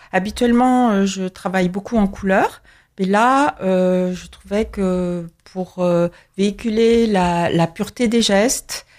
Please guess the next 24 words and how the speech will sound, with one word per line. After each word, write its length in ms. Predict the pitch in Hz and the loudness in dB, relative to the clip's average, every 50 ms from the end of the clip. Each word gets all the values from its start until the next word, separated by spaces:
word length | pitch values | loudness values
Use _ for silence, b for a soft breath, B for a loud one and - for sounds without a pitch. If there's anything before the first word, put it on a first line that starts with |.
| b b b b b b - 180 | b b b b b b -4 0
euh, 540 | 170 170 170 165 165 165 160 165 165 165 | 2 4 4 4 4 2 2 2 2 0
sachant 480 | 160 160 - 185 175 - - 208 190 196 | 0 -2 -2 -2 -2 0 0 0 0 0
qu'à 360 | 190 - 190 175 170 170 170 170 | -2 -2 -2 0 2 2 2 0
certains 280 | - 175 - - 185 | -2 -4 -6 -4 -2
moments, 280 | 175 180 180 180 190 196 | 0 0 2 2 2 2
il 100 | 190 175 | 2 0
y 40 | 160 | 0
a 40 | 156 | -2
plusieurs 440 | 156 - - 170 170 180 180 170 180 | -4 -6 -10 -4 -2 0 0 2 2
mains 400 | 180 185 185 190 185 190 196 196 | 4 4 4 4 4 4 2 2
pour 180 | 196 165 165 | 0 -2 -2
évoquer 320 | 160 160 160 160 160 - 170 | -2 -2 -2 -4 -4 -2 0
le 80 | 165 | 2
mouvement, 540 | 175 175 170 170 165 175 175 185 220 294 - B B B B B B B B B B _ _ _ - - - | 2 2 0 0 -2 -2 0 0 0 0 -2 B B B B B B B B B B _ _ _ -14 -6 -2
euh, 600 | 160 165 156 147 151 151 151 143 147 151 151 - - | 0 2 2 2 2 2 2 0 0 -2 -4 -6 -6
et, 480 | - 156 156 160 160 160 160 160 160 156 147 | -2 0 2 4 4 4 4 4 2 2 2
euh, 580 | 143 143 143 143 135 131 131 131 147 143 143 - - | 2 0 0 -2 -2 -2 -2 -2 -4 -4 -6 -8 -8
cette 320 | 156 - - - 170 170 - | -6 -4 -2 -2 -2 -2 -2
partie 580 | 170 160 - - - - 202 196 202 196 196 | -4 -4 -4 -6 -10 -6 -2 0 0 0 -2
qui 120 | - - - | -4 -12 -10
se 160 | - - 175 | -4 -4 -2
déplie 420 | 160 175 180 175 - - 196 196 | 0 0 -2 -2 -2 -6 -4 -2
en 100 | 185 156 | -2 -2
triptyque 720 | 151 - - 202 190 - - - - 208 208 - - - | -4 -6 -6 -8 -8 -8 -8 -8 -8 -8 -8 -8 -14 -18